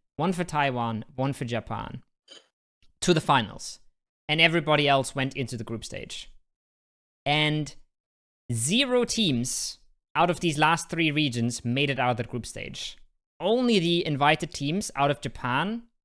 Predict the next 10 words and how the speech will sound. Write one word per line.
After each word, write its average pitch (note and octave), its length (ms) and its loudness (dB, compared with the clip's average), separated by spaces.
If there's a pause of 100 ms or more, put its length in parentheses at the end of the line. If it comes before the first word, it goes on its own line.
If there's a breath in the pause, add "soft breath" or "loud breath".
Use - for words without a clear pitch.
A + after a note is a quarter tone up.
O D#3+ 160 2
C E3+ 280 -4
E, C#3+ 360 -4 (520)
and C#3 340 4
Taiwan D3 640 0
made C#3+ 220 0
it E3 100 -4
into C#3 220 -4
the, - 200 -10 (160)
oh, C#3 180 -2